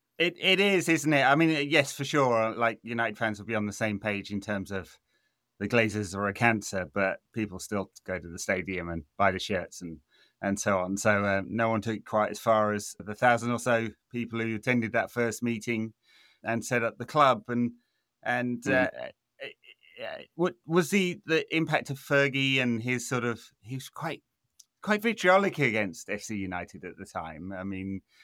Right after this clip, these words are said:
Speaker 1: I
Speaker 2: Yeah,
Speaker 1: think
Speaker 2: it
Speaker 1: he
Speaker 2: seemed, it
Speaker 1: called,
Speaker 2: was
Speaker 1: I
Speaker 2: very
Speaker 1: think he called the
Speaker 2: disappointing.
Speaker 1: club that mob or something like
Speaker 2: Yeah,
Speaker 1: that. You know,
Speaker 2: it
Speaker 1: does that
Speaker 2: was
Speaker 1: still
Speaker 2: that
Speaker 1: sort of
Speaker 2: mob
Speaker 1: linger?
Speaker 2: United. Yeah, he, that mob United F C, uh, he referred to us as, so he couldn't even get our name right. But yeah, I mean, when, um, we won our,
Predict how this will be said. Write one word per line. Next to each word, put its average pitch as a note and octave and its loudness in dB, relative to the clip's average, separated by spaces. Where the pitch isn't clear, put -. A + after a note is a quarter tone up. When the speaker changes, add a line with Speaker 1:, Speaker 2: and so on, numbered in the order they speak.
Speaker 1:
I A#2 2
Speaker 2:
Yeah, - 6
Speaker 1:
think F#3+ 8
Speaker 2:
it C#3 2
Speaker 1:
he B2 2
Speaker 2:
seemed, A3+ 4
it - 6
Speaker 1:
called, E3 8
Speaker 2:
was D#3+ -6
Speaker 1:
I F#3+ 6
Speaker 2:
very F3+ 6
Speaker 1:
think A3 8
he A3 4
called G3+ 10
the D#3 8
Speaker 2:
disappointing. D#3 4
Speaker 1:
club D#3 6
that F3+ 6
mob F3 6
or C#3 0
something C#3+ -2
like C3 4
Speaker 2:
Yeah, A#2+ 8
Speaker 1:
that. A2+ 4
You C3 -2
know, C3 2
Speaker 2:
it C#3+ -4
Speaker 1:
does C#3 6
that D#3+ 8
Speaker 2:
was - 0
Speaker 1:
still E3 6
Speaker 2:
that A#2 6
Speaker 1:
sort D3+ 6
of D#3 8
Speaker 2:
mob D#3 4
Speaker 1:
linger? D3+ 4
Speaker 2:
United. D3+ 4
Yeah, G2+ 6
he, F#2+ 2
that A2 4
mob A2 4
United G2+ 2
F F#2+ 2
C, G2 2
uh, F#2 2
he F2+ 2
referred F#2 2
to F2+ -2
us F2 -2
as, F2 0
so - -4
he F2 -4
couldn't G#2 -4
even F#2 -6
get F2+ 2
our E2+ 0
name F#2 0
right. E2+ -4
But G2+ -2
yeah, B2 4
I B2+ 4
mean, A2+ 2
when, A#2+ 4
um, G2+ 0
we G#2 0
won A2 4
our, G2 2